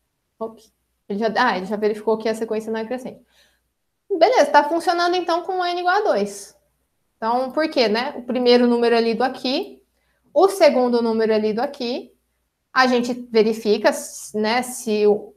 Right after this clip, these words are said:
se os dois forem crescente ou não aqui. O terceiro número que eu leria ou não seria o zero, né? Então, no caso da sequência não ser crescente, eu nem vou ler o zero. No caso da, dela ter sido crescente aqui, eu ainda li o zero. Mas beleza, tá funcionando, porque eu tenho dois números aqui.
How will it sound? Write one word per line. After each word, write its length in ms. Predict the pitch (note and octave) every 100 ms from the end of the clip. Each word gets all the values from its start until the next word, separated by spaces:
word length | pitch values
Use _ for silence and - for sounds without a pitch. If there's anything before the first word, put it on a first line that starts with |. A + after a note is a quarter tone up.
| _
se 260 | - -
os 140 | A#3 A3+
dois 260 | A3 A3 A3
forem 280 | A3 G#3+
crescente 500 | G#3+ A3 G#3+ G#3 G#3
ou 80 | G#3+
não 200 | G#3 G3+
aqui. 580 | C4 - B3 C4+ G#4 - _ _ _ _ _ _ _
O 120 | - D#4
terceiro 500 | D#4 D4+ D#4 D4 D4
número 280 | C#4+ D4 D4
que 100 | D4
eu 80 |
leria 480 | C#4+ C#4 C4+ C4 B3+
ou 160 | C4+ D#4
não 160 | C#4+
seria 260 | D#4+ F#4 F4+
o 60 | A4
zero, 340 | B3+ G#3+ G3+
né? 260 | G#3 C4 D4
Então, 160 | A3
no 120 | G#3 G#3+
caso 320 | G#3+ G#3 G#3
da 120 | G#3+
sequência 380 | G#3+ A3 A3 A3+
não 100 | A3+
ser 180 | A#3 A#3
crescente, 380 | A#3 A3+ A3
eu 60 | A#3
nem 180 | A#3 C4+
vou 100 | B3
ler 120 | A#3
o 80 | A#3+
zero. 380 | A#3 A#3+ E4 - _ _ _ _ _
No 100 | A#3+
caso 320 | A#3+ A#3 A#3
da, 300 | A3 A3+ A3+
dela 300 | G3 A3 A3+
ter 160 | A3+ A#3
sido 260 | A#3 A3 A3
crescente 460 | A3+ A3 A3+ A3
aqui, 180 | A#3+ B3
eu 100 | A#3
ainda 240 | A#3+ B3 B3
li 120 | B3+
o 60 |
zero. 260 | C4+ F3+ - _ _ _ _ _ _ -
Mas 140 | A#3+
beleza, 340 | B3+ F4 D4 A3+
tá 100 | A#3+
funcionando, 520 | A#3+ A#3+ C#4+ A#3+ G#3+
porque 220 | A3 A3
eu 100 | G#3+
tenho 200 | G#3+ G#3+
dois 260 | G#3 G#3 G#3+
números 360 | A3 A3 A3
aqui. 320 | A#3 - -